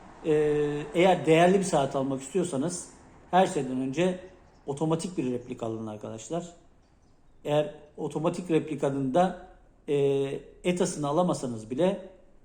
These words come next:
aldığınız otomatik replika her türlü pilli replikadan daha değerli olacaktır.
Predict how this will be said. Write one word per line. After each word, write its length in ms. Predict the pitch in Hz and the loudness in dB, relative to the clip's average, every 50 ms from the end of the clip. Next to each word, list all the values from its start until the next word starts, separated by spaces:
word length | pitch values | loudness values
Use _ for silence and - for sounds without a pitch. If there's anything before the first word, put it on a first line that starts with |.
| - - | -4 2
aldığınız 440 | 170 175 180 180 160 156 143 123 117 | 6 6 8 6 6 2 -2 -2 -4
otomatik 480 | - 147 - 165 160 160 - 170 - | -4 -4 -4 -4 -4 -4 -6 -6 -2
replika 460 | 151 139 135 - 135 127 - 175 175 180 | -2 -2 -2 -2 -4 -2 -2 0 2 2
her 200 | 196 202 196 - | 2 2 2 0
türlü 200 | 156 135 127 - | -4 -6 -6 -6
pilli 280 | - 160 156 165 160 | -8 -6 -4 -2 -2
replikadan 540 | 151 135 - 127 123 - 123 123 - 170 156 | -2 -2 -4 -6 -6 -6 -4 -4 -4 -2 0
daha 180 | 147 147 143 135 | 0 0 0 0
değerli 260 | 123 110 110 113 110 | -2 -4 -4 -6 -8
olacaktır. 480 | 107 104 - 117 117 - - 208 208 | -8 -8 -10 -10 -12 -4 -2 -2 -2